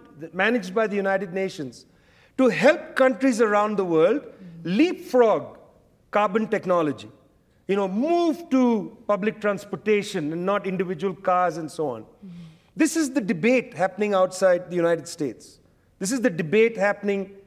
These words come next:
Speaker 1: at Paris and Copenhagen.
Speaker 2: Mm.
Speaker 1: But this is not the debate reported into the United States.
Speaker 2: Mm.
Speaker 1: So here we have the language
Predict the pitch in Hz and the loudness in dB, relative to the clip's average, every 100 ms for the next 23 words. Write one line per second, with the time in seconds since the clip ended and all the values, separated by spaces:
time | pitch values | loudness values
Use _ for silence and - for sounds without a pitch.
0 | _ - 180 - 185 190 185 185 165 180 | _ -4 -2 2 2 2 -2 -6 -2 -2
1 | 175 160 156 123 - - 175 160 156 _ | 0 -2 -2 -4 -12 -18 -18 -18 -20 _
2 | _ _ 262 185 240 - 285 294 302 302 | _ _ 0 2 0 0 2 4 2 0
3 | 214 202 262 254 202 - 220 214 214 214 | 0 4 4 2 -2 0 0 0 -2 -4
4 | 196 196 196 190 185 - 135 - 196 185 | -4 -2 0 0 -2 -6 -6 -8 -16 -16
5 | 165 165 - _ - 269 208 302 339 294 | -16 -18 -20 _ -4 0 4 4 4 4
6 | 277 269 - - 208 233 220 233 240 208 | 4 0 -6 -8 0 2 4 4 4 2
7 | - - | -2 -12